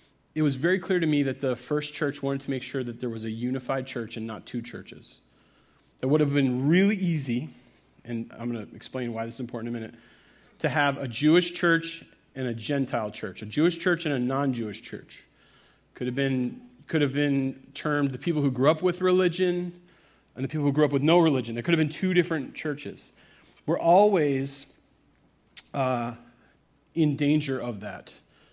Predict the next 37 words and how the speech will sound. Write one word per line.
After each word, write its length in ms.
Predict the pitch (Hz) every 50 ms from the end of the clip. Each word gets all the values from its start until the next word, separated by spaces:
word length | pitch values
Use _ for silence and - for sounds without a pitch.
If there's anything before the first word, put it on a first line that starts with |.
| _ _ _ -
in 100 | 123 120
different 300 | 113 135 127 - 117 110
forms. 540 | - - 104 87 87 - - - - - _ _ _ _ _ _ _ _ _ _ -
Even 280 | 202 214 220 240 214
now, 340 | 190 175 175 170 147 - - -
as 160 | 147 147 139
we 200 | 147 151 156 143
kind 280 | - - - 165 160
of 120 | 165 165 160
are 140 | 156 147 143
seeing 380 | 143 - - 170 165 160 156
our 120 | 147 135 127
economy 720 | 120 - - - 151 156 170 180 185 196 196 208 202 196 - - - - - - _ _ _ _ _ - -
and 240 | 143 143 135 127 127
the 80 | 139
economy 340 | 131 123 - 165 165 160 151
in 60 | 127
general 340 | 117 147 151 160 165 165 147
kind 160 | - - 147
of 100 | 135 123
split 640 | - - - - - - 139 156 185 180 - - -
into 640 | 139 147 143 143 - 160 156 143 139 139 131 - - - - - _ _ _ _
a 80 | - -
conservative 640 | - - 113 - - 120 131 131 151 165 170 180
and 80 | 185 185
a 40 | 185
liberal 520 | 190 202 269 - - 131 113 104 101 101
economy, 540 | 104 101 - 104 95 82 87 - - 104 - _ _ _ _ _ _ _ _ _ _ _ - - _ _ _ _ -
and, 420 | 127 123 127 127 135 131 131 139
or 300 | - 131 131 135 135 139
a, 520 | - 139 143 143 143 143 143 143 143 143 143 143 143 -
uh, 460 | - 139 139 131 135 139 139 131 139 135 - - - - - -
woke 260 | 127 135 160 151 185
and 80 | 190
a 60 | 202 208
non-woke 500 | 226 240 240 202 139 127 113 107 - 120
economy, 540 | 101 - 113 92 92 87 85 90 82 87